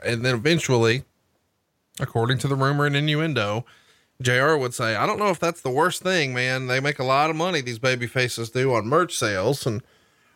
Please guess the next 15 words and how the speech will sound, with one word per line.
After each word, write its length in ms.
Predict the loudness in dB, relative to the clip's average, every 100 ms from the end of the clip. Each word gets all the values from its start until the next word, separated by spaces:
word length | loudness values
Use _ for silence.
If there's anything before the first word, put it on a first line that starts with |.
| -4
one 220 | -2 0
day 260 | 2 2 0
he 160 | -2
brings 420 | -2 0 0 -2
him, 360 | 0 0 0 0
uh, 340 | 0 0 0
copies 440 | -2 0 -2 -2 -10
of 80 | -6
checks 420 | -2 0 0 -4
with 140 | -6
the 80 | -4
names 420 | -2 0 0 -2
and 100 | -2
info 460 | -2 -2 -2 -2 -2
redacted, 600 | -4 -2 -2 -4 -12 -12